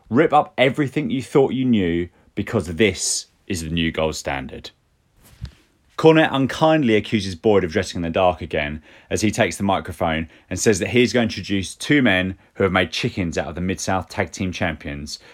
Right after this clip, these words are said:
and out they come to their excellent theme that you'll have heard once again at the start of this very episode. While they're taking their jackets off,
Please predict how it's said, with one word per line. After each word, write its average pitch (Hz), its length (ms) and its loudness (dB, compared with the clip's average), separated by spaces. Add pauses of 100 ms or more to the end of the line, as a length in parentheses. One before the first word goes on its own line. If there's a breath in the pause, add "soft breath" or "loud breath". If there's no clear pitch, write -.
(100)
and 92 120 -2
out 110 140 2
they 107 100 0
come 98 240 -2
to 90 100 -8
their 95 160 6
excellent 87 380 -4
theme 87 340 -4 (240 loud breath)
that 95 80 -4
you'll 95 80 0
have 92 80 -2
heard 95 240 4
once 92 240 -2
again 85 160 -2
at 78 80 -10
the 82 60 -12
start 82 300 0
of 71 40 -8
this 80 140 -10
very 80 240 0
episode. - 560 -10 (580 soft breath)
While 127 160 8
they're 127 80 6
taking 131 240 2
their 131 80 2
jackets 120 340 0
off, 117 300 4